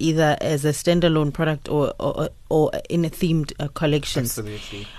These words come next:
Speaker 1: Uh, make sure that your adverts are seen by the right audience. Like Fish also mentioned, that you need to strategize in, in terms of who your target audience is, and are they getting exactly what you want, they want? Are you giving the people what they want?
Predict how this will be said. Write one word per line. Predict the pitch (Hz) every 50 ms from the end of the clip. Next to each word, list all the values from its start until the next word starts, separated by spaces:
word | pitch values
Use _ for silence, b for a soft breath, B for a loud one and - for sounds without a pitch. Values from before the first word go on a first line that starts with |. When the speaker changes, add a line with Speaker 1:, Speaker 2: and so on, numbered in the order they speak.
| B
Speaker 1:
Uh, | - 185 180 180 180 180
make | 180 196 220 277
sure | - - 359 320 277
that | 262 269 -
your | - 220
adverts | - 208 208 208 214 202 -
are | 208
seen | 196 - - - 208 214 220 208
by | 196 190
the | 185 185
right | 170 175 175 185 180
audience. | - 180 190 185 214 247 269 269 - - -
Like | 190 175 170 165
Fish | - - 185 185 - -
also | 170 180 175 - 185
mentioned, | 170 165 170 165 - 175 160
that | 156 151
you | - 160
need | 160 165 -
to | -
strategize | 165 - - 175 175 - 185 - 170 156 156 156 147
in, | - 151 -
in | - - 165
terms | - 170 160 160 156
of | 156 147 -
who | - - 190 185
your | 180 165 170 156 151 147 147 B B B B B B B B
target | - - - - 175 - -
audience | - 156 156 151 156 151 143 -
is, | - 165 165 156 -
and | - 160 156 147
are | - 156
they | 151 170 165 160
getting | - 170 160 165 160
exactly | 156 139 139 139 147 147 - - 156
what | 147 143 - -
you | 143
want, | 135 165 190 - -
they | - 165 156
want? | 147 151 160 190 214 - B B B B B B B -
Are | 185 214
you | 233 254 226
giving | - 202 196 180 202 190
the | 170 175
people | - - 165 - 170 160
what | 151 151 143 -
they | - 147
want? | 135 127 123 123 123 123 123 -